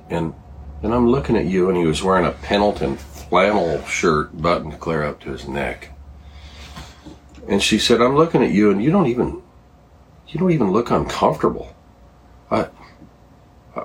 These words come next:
I don't understand it." And Ray just looked over at her and said, "Just block it out." And I mean, he's just expressionless. And I thought that day when I heard him say that, I thought,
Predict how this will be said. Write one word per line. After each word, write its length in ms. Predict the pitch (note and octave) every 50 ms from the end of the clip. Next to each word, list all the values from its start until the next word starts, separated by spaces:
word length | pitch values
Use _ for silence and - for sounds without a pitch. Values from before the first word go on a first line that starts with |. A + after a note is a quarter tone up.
| - -
I 120 | - G#2+ A2
don't 160 | A2+ A#2+ B2
understand 560 | C3 C3 B2+ G#2+ - - - B2 C#3 C#3 B2 F2+
it." 80 | - - - - - - - - - - - - _ - - - - - - -
And 140 | F2 D#2+
Ray 160 | D#2+ F2 F2 F2
just 220 | F2 E2+ D#2 - -
looked 220 | E2+ E2 - -
over 280 | E2+ D#2+ D#2+ D#2 D2+ D2
at 120 | D2 C#2+
her 100 | D2 D2+
and 100 | C#2 C#2
said, 280 | - - D2+ C#2 C2+ C2+ - - - - - - - - - - - - - - - - - - - - - - - - - - -
"Just 220 | - F2 - -
block 320 | - C2+ C#2 C2+ - - -
it 100 | - -
out." 280 | B1+ A#1+ A1+ - - - - - - - - - - - - - - - - - - - - - - - - - - - - - - - - - - - - - - - - - - - - - - - - - - - - - - - -
And 140 | - F#2 F2+
I 80 | E2+ E2
mean, 180 | E2+ E2+ E2+
he's 180 | E2+ E2 D#2 -
just 280 | - F#2 F2 F2 - -
expressionless. 880 | - - - - - D#2+ D2+ D2+ D2+ - - D2 C2+ C#2 C#2+ - -
And 120 | F#2 F2 E2+
I 100 | E2+ D#2+
thought 380 | - - F#2 F2+ F2+ - -
that 200 | - E2+ E2+ D#2
day 160 | E2 F2+ E2+
when 120 | D#2+ D#2 D#2+
I 40 | D#2
heard 160 | E2 E2+ D#2+
him 100 | D2+ -
say 160 | - D#2+ D#2
that, 160 | D2+ C#2+ C#2 C#2
I 80 | C#2 C#2+
thought, 320 | - D#2 D2 C#2+ - -